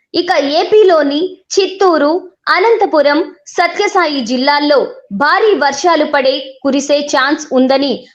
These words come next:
భారత వాతావరణ శాఖ హెచ్చరికలు జారీ చేసింది.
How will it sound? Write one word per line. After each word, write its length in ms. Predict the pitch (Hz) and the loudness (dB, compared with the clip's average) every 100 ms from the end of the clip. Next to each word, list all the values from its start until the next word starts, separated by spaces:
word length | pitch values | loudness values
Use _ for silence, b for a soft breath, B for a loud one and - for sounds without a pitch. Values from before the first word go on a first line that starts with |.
| - | -6
భారత 380 | 247 339 403 359 285 | -2 0 0 -2 0
వాతావరణ 560 | 254 262 302 285 277 269 247 | 0 0 0 2 2 0 0
శాఖ 220 | 247 247 254 285 | -2 0 -2 0
హెచ్చరికలు 560 | 262 - 359 330 285 247 220 | -2 0 0 2 0 0 0
జారీ 240 | 214 254 254 | 0 -2 -2
చేసింది. 460 | 233 226 240 233 | -2 0 0 0